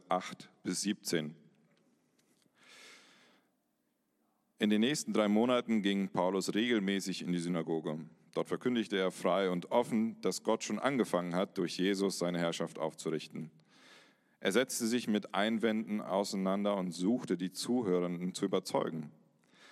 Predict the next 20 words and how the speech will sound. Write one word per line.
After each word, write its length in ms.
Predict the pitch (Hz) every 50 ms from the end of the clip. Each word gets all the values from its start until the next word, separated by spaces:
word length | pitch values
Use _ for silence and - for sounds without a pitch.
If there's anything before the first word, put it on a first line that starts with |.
| - -
Aber 200 | - 90 92 92
einige 300 | 87 101 104 101 98 92
verschlossen 520 | 82 95 90 - - 107 117 113 - 90
sich 160 | 82 85 80 -
der 120 | - 80
Botschaft 600 | 76 90 85 85 - - 95 87 87 - - - -
und 200 | - 82 80 76
wollten 360 | 80 80 80 85 82 82 82
nichts 280 | 82 85 85 - - -
von 200 | - - 85 80
ihr 120 | 78 76
wissen. 300 | 80 95 92 - 71 - - - - _ _ _ _ _ _ - - - - - - _ _ _ _ _ _ _ _ _ _ -
Als 160 | - - - -
die 80 | 117
neue 300 | 120 123 127 139 135 123
Lehre 500 | 117 110 107 110 127 139 135 123 107 95
vor 280 | - - - 104 95 95
der 140 | 92 92 90
ganzen 400 | - 92 98 110 107 - 107 92
Versammlung, 640 | - 98 92 85 92 90 101 101 95 95 92 87